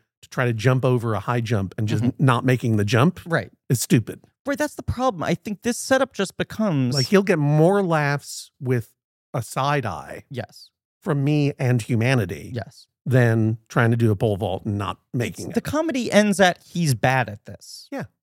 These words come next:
Speaker 2: Right?
Speaker 1: There's no, there's no sto-, like, w-, no story or emotion
Speaker 2: No, I think
Speaker 1: that is justifying any of this other than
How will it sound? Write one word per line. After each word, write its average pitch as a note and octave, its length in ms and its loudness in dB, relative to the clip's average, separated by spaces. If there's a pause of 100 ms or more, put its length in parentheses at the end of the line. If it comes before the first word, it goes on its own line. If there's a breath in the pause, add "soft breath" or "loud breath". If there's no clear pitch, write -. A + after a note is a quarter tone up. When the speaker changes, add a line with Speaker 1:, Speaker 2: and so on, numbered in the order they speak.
(360)
Speaker 2:
Right? E3+ 460 -4 (380)
Speaker 1:
There's D#3 200 -4
no, G3+ 600 0
there's D3 260 0
no G3+ 400 2
sto-, - 440 -2
like, D#3 220 -2 (220)
w-, D#3 460 -8 (140)
no F3 280 4
story G3+ 560 -2
or D3 240 0
emotion A2+ 600 -2 (360)
Speaker 2:
No, F#3+ 500 0
I G#3 120 2
think C3+ 120 -4
Speaker 1:
that B2+ 200 0
is B2 200 -2
justifying C3+ 760 -2
any B2+ 180 -2
of A#2+ 100 -2
this A2 200 -4
other A#2+ 220 -2
than G#2+ 420 -4